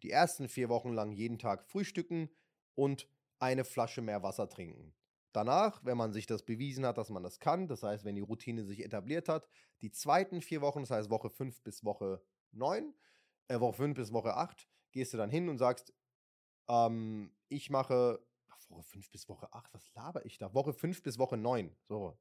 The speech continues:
schwierig zu zählen. Ich mache jetzt Frühstück, Snack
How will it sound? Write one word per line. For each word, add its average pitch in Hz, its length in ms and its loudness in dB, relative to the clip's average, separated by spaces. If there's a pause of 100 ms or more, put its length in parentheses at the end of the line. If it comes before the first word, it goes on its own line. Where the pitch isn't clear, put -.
schwierig 110 420 -6
zu 123 80 -10
zählen. 98 360 -4 (560)
Ich 143 180 -4
mache 127 400 4
jetzt - 260 -8 (120)
Frühstück, 185 540 2 (220)
Snack - 540 0